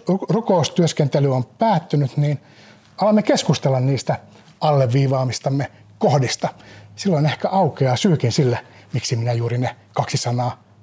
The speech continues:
alleviivasin. Ja te saatte seurata tuota keskustelua, mutta olemme tehneet sen niin, että voitte myös pysäyttää podcastin kuuntelun rukoustyöskentelyn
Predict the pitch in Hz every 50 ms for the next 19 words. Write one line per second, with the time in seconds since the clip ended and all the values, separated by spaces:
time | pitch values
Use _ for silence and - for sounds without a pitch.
0 | _ - 160 156 135 113 107 104 117 117 135 - - - 208 196 - - - -
1 | - - - - _ _ - 135 - - 220 190 - 180 147 143 - 143 - 208
2 | 190 160 143 127 - 120 - - 127 117 131 - - 196 196 - - 190 - -
3 | - 160 156 156 160 165 151 - - - - - - - - - - - - -
4 | _ - 170 208 214 - - - - 151 143 139 139 139 139 - 185 185 170 147
5 | - - 156 170 185 170 143 - - 143 160 160 143 - - 156 160 165 151 -
6 | - - 247 233 - 233 185 147 127 - - - - 147 139 120 - - - -
7 | - - - - - - - - - - - 147 131 - - 139 - - 143 127
8 | - 202 202 185 151 - 127 123 123 120 120 - - - 175 165 - 160 143 123
9 | - - 151 135 120 - - - 131 123 110 131 123 127 127